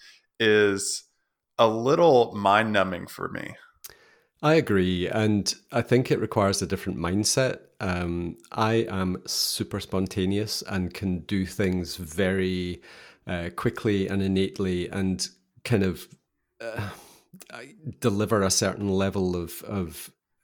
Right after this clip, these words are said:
Speaker 2: uh, sort of creativity just without too much effort. Uh, whereas Anne, uh, has that methodical attention to detail approach where she will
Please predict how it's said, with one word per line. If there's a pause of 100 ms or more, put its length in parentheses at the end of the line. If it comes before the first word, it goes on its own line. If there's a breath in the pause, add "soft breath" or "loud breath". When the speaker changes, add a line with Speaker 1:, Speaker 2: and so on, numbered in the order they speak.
Speaker 2:
uh,
sort
of
creativity
just
without
too
much
effort. (440 loud breath)
Uh,
whereas (220)
Anne, (400 loud breath)
uh,
has
that
methodical
attention
to
detail
approach
where
she
will